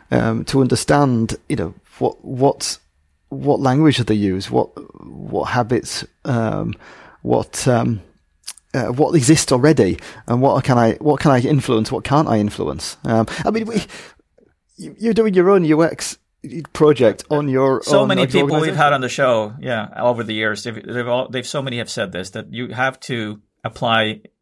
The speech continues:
Speaker 2: design principles to your own or-, organization to, to, f-, to cope better and, and, and produce better products.
Speaker 1: Yeah, Kim Goodwin, wasn't it? We talked about, um, um, um, the organization is the values, um, with her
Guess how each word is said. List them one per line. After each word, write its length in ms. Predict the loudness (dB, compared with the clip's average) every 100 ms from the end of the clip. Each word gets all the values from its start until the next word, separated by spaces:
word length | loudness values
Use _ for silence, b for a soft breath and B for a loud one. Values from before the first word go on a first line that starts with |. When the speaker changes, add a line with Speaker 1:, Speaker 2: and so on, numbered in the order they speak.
| -20 -14
Speaker 2:
design 360 | -4 -2 -2
principles 600 | -4 -8 -8 -10 -10 -10
to 100 | -8
your 120 | -4 -2
own 180 | -4
or-, 120 | -6 -6
organization 760 | -8 -8 -8 -8 -8 -10 -12 -14 b b b b -16
to, 220 | -10 -8 -10 _ -14
to, 240 | -10 -10
f-, 280 | -12 -14 -14 -14
to 100 | -14
cope 380 | -8 -6 -8 -6
better 280 | -4 -4 -6
and, 160 | -8 -8
and, 160 | -8
and 380 | -8 -10 -12 -18
produce 240 | -12 -10 -10
better 160 | -10 -8
products. 460 | -10 -10 -14 -20 _ _ _ -8
Speaker 1:
Yeah, 160 | -6 -4 2
Kim 160 | 4
Goodwin, 260 | 6 4 6
wasn't 240 | 4 4 2
it? 40 |
We 80 | 2
talked 260 | 0 -2 0
about, 500 | 0 0 -4 -6 -2
um, 340 | -2 -2 -6
um, 440 | -6 -6 -6 -8 -10 B B B -8
um, 520 | -4 -2 0 0 -2 -6
the 500 | -14 -14 -10 0 2
organization 480 | 4 2 2 2 2
is 60 |
the 40 | 2
values, 480 | 4 4 4 0 -6 _ -12 -4
um, 200 | -2 0
with 140 | 0
her 260 | 2 2